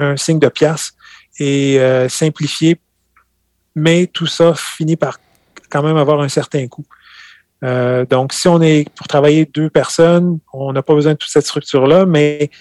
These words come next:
moindrement qu'on grandit, moindrement qu'on connaît moins les autres, qu'on n'a pas cette confiance, euh,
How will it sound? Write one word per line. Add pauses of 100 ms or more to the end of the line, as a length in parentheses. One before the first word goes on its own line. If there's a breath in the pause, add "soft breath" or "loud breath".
(180 soft breath)
moindrement
qu'on
grandit,
moindrement
qu'on
connaît
moins
les
autres,
qu'on
n'a
pas
cette
confiance,
euh,